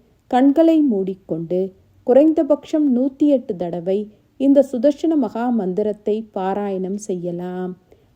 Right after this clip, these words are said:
அப்படி நாம் செய்தால் பீடைகள் ஒழியும்,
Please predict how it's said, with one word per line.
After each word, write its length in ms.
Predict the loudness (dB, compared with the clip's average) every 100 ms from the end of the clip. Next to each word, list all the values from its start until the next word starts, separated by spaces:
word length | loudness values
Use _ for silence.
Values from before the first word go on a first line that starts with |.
| -8
அப்படி 340 | -2 2 4
நாம் 300 | 2 2 -2 -4
செய்தால் 560 | -6 -6 -6 -6 -6 -8 _ _ _ 2
பீடைகள் 520 | 4 4 2 2 -2 -4 -2
ஒழியும், 540 | -2 -2 -4 -4 -2